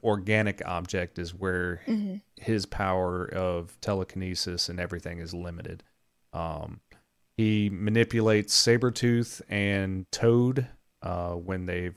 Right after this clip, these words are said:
Speaker 1: captured Jean Grey in the train station.
Speaker 2: Mm-hmm.
Speaker 1: Um, to talk through them, too. So
Speaker 2: Yeah.
Speaker 1: that, and of course, obviously projecting his voice into Logan's head early on when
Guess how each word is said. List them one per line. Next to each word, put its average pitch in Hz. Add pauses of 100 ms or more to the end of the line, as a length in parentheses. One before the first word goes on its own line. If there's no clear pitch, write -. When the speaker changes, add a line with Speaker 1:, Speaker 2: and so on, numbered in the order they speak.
Speaker 1:
captured 107
Jean 101
Grey 98
in 92
the 87 (140)
train 104
station. 110 (1200)
Speaker 2:
Mm-hmm. 202
Speaker 1:
Um, 85 (360)
to 110
talk -
through 202
them, 90
too. - (100)
So 85
Speaker 2:
Yeah. 196
Speaker 1:
that, - (360)
and 101
of 95
course, 101
obviously 95
projecting 101
his 95
voice 95
into 95
Logan's 92
head 95
early 92
on 90 (120)
when 87